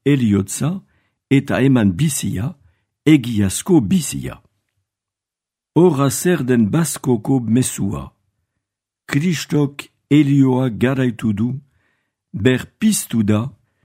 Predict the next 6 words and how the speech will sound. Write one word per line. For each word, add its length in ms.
bizirik 800
dago, 480
eta 260
gure 320
beziko 580
bideetan 840